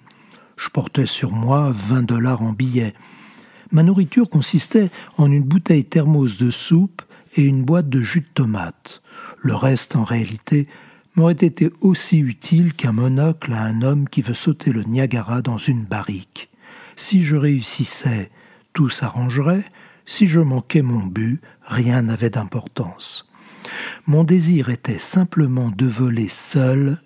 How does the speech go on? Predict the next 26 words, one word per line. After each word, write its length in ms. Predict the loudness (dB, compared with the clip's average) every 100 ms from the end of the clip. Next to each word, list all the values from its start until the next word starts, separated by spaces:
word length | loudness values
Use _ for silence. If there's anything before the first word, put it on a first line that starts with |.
| _
jusqu'en 500 | -4 -2 -2 -2 -2
Europe. 580 | -2 -4 -6 -10 -12 -20 -20 _ -20 -20 -20 -6
Des 140 | 0 2
vêtements 440 | 2 2 2 2
et 60 | 2
de 120 | 0
la 120 | 2
nourriture 500 | 2 0 2 2 2
en 80 | 0
supplément 600 | -6 -4 -2 0 2 0 -4 -20 -2
n'auraient 220 | 2 2
été 400 | 2 0 2 0
qu'un 200 | 2 0
supplément 600 | 0 -4 0 0 2 0
de 160 | -2 -6
poids 500 | -6 -2 0 0 -4 _
et 140 | -2 0
d'ennui. 580 | 2 2 0 -4 -10 _ _ -20 -20 _ 2
Ils 240 | 2 4
auraient 140 | 2 2
distrait 400 | 0 0 2 2
mon 160 | 2
attention 540 | 0 0 -2 0 2 2
de 120 | 2
l'objet 400 | -2 -2 0 0
principal. 840 | 0 -4 -2 -6 -6 -6 -8 -12